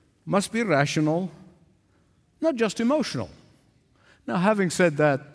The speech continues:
you couldn't be sitting here for very long without knowing I'm an emotional man. <laughs> Uh, I am very emotional. Have been all my life. I mean, that's fine. Used to bother me in the early days, but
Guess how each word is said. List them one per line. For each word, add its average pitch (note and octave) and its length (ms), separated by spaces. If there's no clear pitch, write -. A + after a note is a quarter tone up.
you E3 140
couldn't E3 260
be C3 120
sitting C3 340
here C3+ 260
for B2 240
very C3 340
long C#3 300
without B2 340
knowing B2+ 300
I'm D#3+ 180
an C3 100
emotional B2 440
man. G2+ 320
<laughs> E3+ 100
Uh, C3+ 200
I G3+ 200
am F3+ 120
very F3+ 240
emotional. B2 480
Have C#3+ 220
been E3+ 200
all F3 160
my F3 140
life. - 420
I - 40
mean, C#3+ 80
that's F#3 200
fine. G#2 320
Used F#3 180
to D#3+ 80
bother F3 300
me F3 140
in F3 100
the F3 80
early F#3+ 200
days, F#3 400
but D#3 200